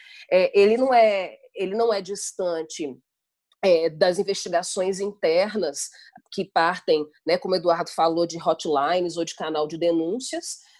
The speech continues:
né? O grande problema é que realmente acaba sendo, é, é, é, acontecendo só em grandes corporações, porque como que uma, uma pequena empresa ela vai dar conta de arcar com um canal, de um,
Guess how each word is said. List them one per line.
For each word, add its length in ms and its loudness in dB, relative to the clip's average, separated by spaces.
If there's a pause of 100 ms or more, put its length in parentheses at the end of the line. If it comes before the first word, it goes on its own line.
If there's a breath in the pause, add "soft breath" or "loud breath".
né? 220 6
O 80 6
grande 320 4
problema 640 0
é 40 0
que 180 -6
realmente 520 0
acaba 320 -2
sendo, 640 -2 (380 soft breath)
é, 320 -2
é, 400 2
é, 80 0
acontecendo 840 2
só 200 -2
em 100 0
grandes 300 0
corporações, 880 -2
porque 240 0
como 260 0
que 120 -10
uma, 120 0 (400 loud breath)
uma 180 0
pequena 380 0
empresa 560 2
ela 140 2
vai 160 0
dar 240 -2
conta 280 0
de 100 -8
arcar 400 -6
com 100 -8
um 40 -8
canal, 680 -2 (280)
de 300 0
um, 320 6